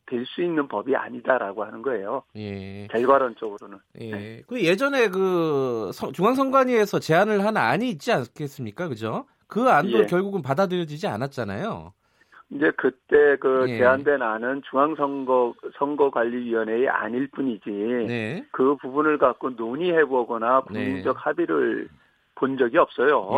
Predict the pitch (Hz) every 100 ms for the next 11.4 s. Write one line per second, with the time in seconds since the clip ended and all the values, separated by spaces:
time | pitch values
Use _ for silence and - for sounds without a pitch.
0 | 131 104 101 104 101 98 131 - 151 -
1 | 143 131 127 143 123 113 123 117 113 123
2 | 117 110 101 95 120 123 123 - - 80
3 | - - 107 127 - - 127 117 120 117
4 | 101 110 120 131 95 - 110 98 107 117
5 | 107 101 151 269 _ - 110 127 123 113
6 | 107 117 117 113 120 117 127 113 113 -
7 | 117 120 120 - 110 - 117 - 92 120
8 | 113 98 117 107 98 127 131 120 113 131
9 | 110 104 113 131 117 120 104 92 - 131
10 | - 143 151 156 - - 127 147 147 113
11 | 98 98 90